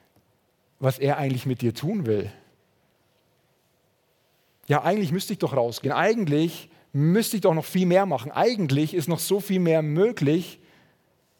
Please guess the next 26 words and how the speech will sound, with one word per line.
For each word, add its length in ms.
Und 100
der 80
Feind 320
liebt 500
es, 160
uns 160
anzuklagen 680
und 120
zu 80
sagen, 260
hey, 400
Florian, 600
da 140
wäre 120
noch 140
mehr 160
möglich, 560
du 80
könntest 320
noch 120
mehr 260
tun, 280
du 60
machst 260
zu 140
wenig. 540